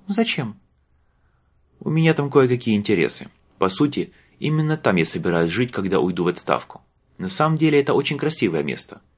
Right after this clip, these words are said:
И малонаселённое. Они поощряют, м, деторождение». Он опасно близко подошёл к тому, чтобы разрушить свою легенду, ту искусственную личность, ради памяти о которой он в последнее время шёл на такой риск.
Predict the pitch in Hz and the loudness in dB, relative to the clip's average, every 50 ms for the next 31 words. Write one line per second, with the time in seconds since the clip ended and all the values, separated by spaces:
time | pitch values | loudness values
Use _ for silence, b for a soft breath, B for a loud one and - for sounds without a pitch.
0 | _ _ _ _ _ _ _ - 143 147 147 143 139 123 127 123 - - 127 107 | _ _ _ _ _ _ _ -8 -4 -2 0 0 2 2 0 0 0 0 0 0
1 | 85 73 67 - - - - _ _ _ _ _ _ - 120 131 135 131 131 131 | 0 -2 -6 -8 -10 -14 -16 _ _ _ _ _ _ -6 -4 -4 -2 0 0 0
2 | 131 - - - 107 101 87 80 76 64 - - - 71 82 78 71 65 - - | 2 0 -2 0 0 0 2 2 0 -2 -4 -10 -14 -12 -10 -10 -12 -12 -16 -18
3 | - - - 71 90 107 110 104 - 98 98 95 95 - 71 62 58 53 - - | -18 -14 -10 -8 -4 -2 -2 -2 -2 -4 -4 -4 -4 -6 -8 -8 -8 -12 -18 -20
4 | - _ _ _ _ _ _ _ _ _ _ _ _ _ _ _ _ _ _ _ | -20 _ _ _ _ _ _ _ _ _ _ _ _ _ _ _ _ _ _ _
5 | - 113 117 - - - 151 151 - - - 139 123 107 92 80 - - - - | -8 -6 -4 -4 -4 -2 -2 -4 -4 -4 -4 -6 -2 -2 -2 -2 -2 -6 -8 -6
6 | - - 69 69 - - 71 71 - - 98 98 113 120 120 117 b b b b | -4 -2 -2 -2 0 0 -2 -2 -2 -6 -6 -4 -4 -4 -6 -8 b b b b
7 | b - - 139 127 127 123 120 113 104 101 87 80 80 85 82 - - 82 76 | b -10 -8 -4 -2 -2 0 -2 -2 -2 -2 -2 -2 -4 -4 -8 -6 -4 -4 -2
8 | 73 78 - 76 73 65 65 - - - - _ _ _ _ _ _ _ - - | -2 -4 -4 -4 -6 -6 -6 -8 -12 -14 -16 _ _ _ _ _ _ _ -2 0
9 | 85 76 - - - - - - - 80 78 82 82 101 107 - - - 71 - | 0 0 0 -2 -4 -4 -4 -4 -6 -6 -4 -2 -2 -2 -2 -2 -4 -6 -6 -10
10 | - - - _ _ - 76 80 80 82 - - 104 104 98 92 95 92 85 82 | -12 -14 -16 _ _ -10 -8 -8 -8 -8 -4 -4 -2 -2 -2 -2 -2 -4 -6 -6
11 | - 82 - - 85 82 78 - B B B - 120 123 - - 110 - - 104 | -8 -10 -6 -4 -4 -4 -4 -6 B B B -10 -10 -8 -6 -6 -4 -2 0 -2
12 | 101 95 92 90 82 85 85 80 82 82 - - 78 76 76 71 - 71 - - | -2 -2 -2 -4 -2 -2 -2 -2 -2 -4 -4 -4 -4 -4 -6 -6 -8 -10 -8 -6
13 | 78 71 - 65 - - - - | -6 -6 -6 -6 -10 -10 -10 -12